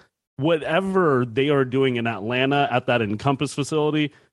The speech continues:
I know there's a lot of people that probably don't understand what happened in that transition with the R S Ns and Disney and Sinclair, but let me tell you, it's not good. And if you, if you're already mad at Bally Sports, it's only gonna get worse.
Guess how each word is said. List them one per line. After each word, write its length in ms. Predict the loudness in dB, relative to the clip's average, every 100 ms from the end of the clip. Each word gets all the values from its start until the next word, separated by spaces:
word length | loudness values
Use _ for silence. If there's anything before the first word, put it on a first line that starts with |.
| _ -4
I 140 | -2
know 120 | 0
there's 180 | 0 0
a 40 |
lot 140 | 0 0
of 60 |
people 140 | -2 -4
that 120 | -4
probably 220 | -2 -2
don't 200 | -2 -2
understand 500 | 0 -2 -2 -2 0
what 140 | -2 -2
happened 500 | -2 -2 0 0 0
in 80 |
that 160 | -2 -4
transition 840 | -4 -2 -2 -2 -2 0 0 2
with 120 | 0 -2
the 60 |
R 240 | -2 0 0
S 200 | 0 0
Ns 280 | 0 0
and 140 | -4 -4
Disney 280 | -4 -2 -2
and 120 | -2
Sinclair, 580 | -4 -6 -4 -2 0 -2 -8 _ _
but 100 | -2
let 240 | 0 0 0
me 100 | 0
tell 200 | 0 0
you, 140 | 0
it's 220 | -2 -2
not 360 | -2 -2 -4 -4
good. 360 | -2 -2 -6 -14 _ _ _ _
And 160 | 0 2
if 160 | 0 0
you, 200 | -2 -2
if 160 | -4 -2
you're 160 | -2
already 300 | 0 0 0
mad 260 | 0 0 0
at 160 | -4 -2
Bally 300 | -2 -2 -6
Sports, 340 | -2 -2 -2
it's 140 | -10 -6
only 280 | -2 0 0
gonna 280 | 0 0 0
get 220 | 0 -2
worse. 640 | -4 -4 -6 -8 -14 -12